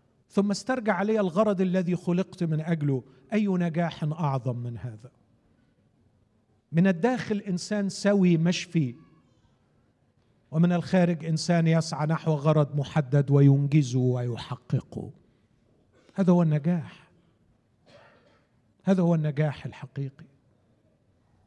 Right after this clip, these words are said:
أي نجاح آخر لا قيمة له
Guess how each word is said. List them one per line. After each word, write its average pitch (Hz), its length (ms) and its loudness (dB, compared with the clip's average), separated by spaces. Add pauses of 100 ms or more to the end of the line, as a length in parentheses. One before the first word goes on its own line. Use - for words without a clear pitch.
(1600)
أي 208 140 8
نجاح 196 500 4
آخر 180 560 0
لا 170 140 4
قيمة 170 420 2
له 151 420 4